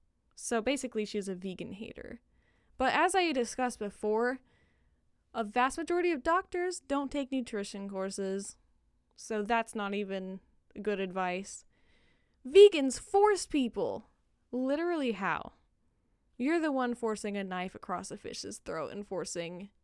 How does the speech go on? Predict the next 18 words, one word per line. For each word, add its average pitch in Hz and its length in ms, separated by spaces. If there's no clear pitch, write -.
destruction 202 580
onto 185 280
the 190 200
o-, - 160
ocean. 190 560
Us 226 260
telling 240 300
the 220 60
truth 208 340
is 185 120
not 190 300
forcing - 420
shit. 139 420
We're 202 120
not 196 260
holding 220 300
a 233 60
gun 208 480